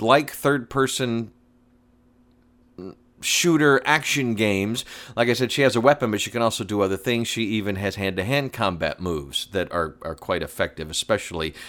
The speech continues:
as you level up through the course of the game. It has minor role-playing game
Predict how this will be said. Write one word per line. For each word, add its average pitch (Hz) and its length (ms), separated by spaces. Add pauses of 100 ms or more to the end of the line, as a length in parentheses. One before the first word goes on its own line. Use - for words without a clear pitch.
(120)
as 92 260
you 82 260 (460)
level 95 400
up 101 360
through 107 140
the 85 80
course 90 260
of - 60
the - 40
game. 92 300 (260)
It 190 140
has 175 200
minor 151 480
role-playing 120 840
game 92 580